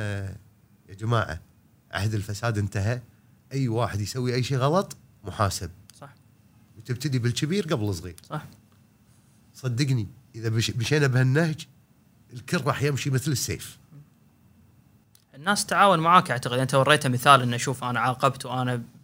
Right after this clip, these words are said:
Speaker 2: درب إصلاحي."
Speaker 1: نعم.
Speaker 2: الناس راح تتقبل، بس
Speaker 1: بالضبط.
Speaker 2: أنا أعتقد هذه النقطة اللي أنت ما يصير تقول حق الناس، "تعال باخذ من جيبك وأنت ف-، عندك مشاكل الدنيا ما راضي
Speaker 1: بالضبط.
Speaker 2: تحلها." يعني.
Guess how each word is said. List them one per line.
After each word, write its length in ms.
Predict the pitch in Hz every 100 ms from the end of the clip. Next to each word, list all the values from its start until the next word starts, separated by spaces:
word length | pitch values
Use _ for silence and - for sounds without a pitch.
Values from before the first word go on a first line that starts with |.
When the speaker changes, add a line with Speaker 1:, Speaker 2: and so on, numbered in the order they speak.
| - 139
Speaker 2:
درب 240 | 135 127
إصلاحي." 480 | 139 143 147 117 - -
Speaker 1:
نعم. 120 | 123 - _ _ _ 180
Speaker 2:
الناس 240 | 277 262
راح 140 | 254
تتقبل، 380 | - 196 202 165
بس 80 | 160
Speaker 1:
بالضبط. 200 | 143 156
Speaker 2:
أنا 280 | 180 185 175
أعتقد 360 | 170 196 190
هذه 140 | 190 190
النقطة 280 | 190 180 143
اللي 280 | 135 135 - _ _ _ _ _ _ -
أنت 120 | 139
ما 80 | 170
يصير 160 | 185 165
تقول 180 | 156
حق 140 | 147 147
الناس، 240 | 151 139
"تعال 320 | 131 127 127
باخذ 540 | 120 120 - 135 135 123
من 120 | 123
جيبك 460 | 131 170 175 170 131
وأنت 340 | 123 135 139
ف-، 200 | 123 -
عندك 300 | 127 131 -
مشاكل 380 | 127 143 135 123
الدنيا 340 | 123 147 156
ما 100 | 123
راضي 120 | 123
Speaker 1:
بالضبط. 180 | 120 160
Speaker 2:
تحلها." 180 | 135 139
يعني. 120 | -